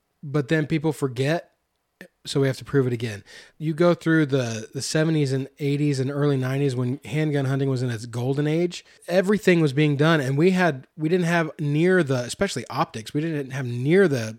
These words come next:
availability of equipment that we have now, and these guys were out there, you know, doing it and doing it real. And so I think that's surprising to me that people, that the collective memory is so short in the hunting community,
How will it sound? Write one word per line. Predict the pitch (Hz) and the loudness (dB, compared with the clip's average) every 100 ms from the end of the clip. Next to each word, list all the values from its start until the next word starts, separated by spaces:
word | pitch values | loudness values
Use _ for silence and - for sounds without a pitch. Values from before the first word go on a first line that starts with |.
| - | -10
availability | 131 139 135 123 139 143 127 | -6 -2 -2 -2 -2 0 -2
of | 107 - - - 123 | -6 -12 -20 -12 -8
equipment | - 170 147 123 | -2 0 0 -6
that | 120 | -6
we | |
have | 101 120 110 | -6 -6 -4
now, | 147 180 143 131 - - - | -4 -2 -4 -8 -14 -20 -10
and | 139 143 135 | -4 -4 -2
these | 160 170 | -4 0
guys | 190 151 | 0 2
were | 147 | 0
out | 139 | 0
there, | 143 131 113 110 - | -2 -2 -4 -10 -8
you | 147 | -6
know, | 120 117 - 135 | -6 -8 -14 -14
doing | 113 147 180 | -2 2 2
it | 123 107 | 0 -4
and | 123 | -8
doing | 123 156 147 | -2 0 0
it | |
real. | 117 123 214 110 98 _ - - _ - | -2 2 2 2 -4 _ -20 -20 _ -6
And | 147 139 | -4 0
so | 160 | 2
I | 185 | 2
think | 196 180 156 127 - _ _ _ _ _ | 2 2 0 -4 -16 _ _ _ _ _
that's | 170 165 151 190 - | -20 -10 -2 0 0
surprising | 185 - 147 151 151 139 | -2 2 2 2 0 -2
to | 156 | 0
me | 156 165 | 2 2
that | 143 120 | 0 0
people, | 151 143 135 123 | -4 0 -2 -4
that | 131 131 | -6 -6
the | 127 | -6
collective | - 131 143 135 | -6 -4 -2 -4
memory | 127 135 139 117 | -2 -2 -4 -4
is | - | -6
so | 135 127 | -4 -4
short | - 131 139 | -2 -2 -2
in | 143 | -2
the | 135 | -4
hunting | 135 135 135 | -4 -6 -6
community, | 139 143 147 151 | -4 -2 -2 -4